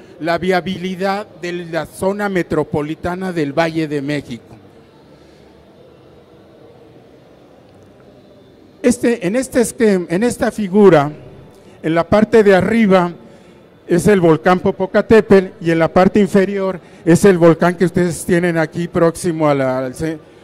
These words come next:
bueno, relativamente próximo a la zona metropolitana de la ciudad de Guadalajara, el volcán Fuego de Colima. Y en la figura de en medio, ahí está cómo vamos a dirigir los pozos geotérmicos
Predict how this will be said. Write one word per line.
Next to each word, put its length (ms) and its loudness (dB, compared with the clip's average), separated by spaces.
bueno, 220 -4
relativamente 640 -4
próximo 420 0
a 40 2
la 120 0
zona 240 0
metropolitana 840 0
de 100 2
la 140 0
ciudad 260 2
de 120 2
Guadalajara, 800 0
el 160 6
volcán 420 -2
Fuego 380 2
de 140 0
Colima. 500 -2
Y 100 6
en 80 6
la 140 2
figura 420 2
de 120 2
en 120 -2
medio, 480 2
ahí 200 0
está 420 -4
cómo 340 6
vamos 440 2
a 160 4
dirigir 600 -2
los 240 -2
pozos 500 0
geotérmicos 1000 -2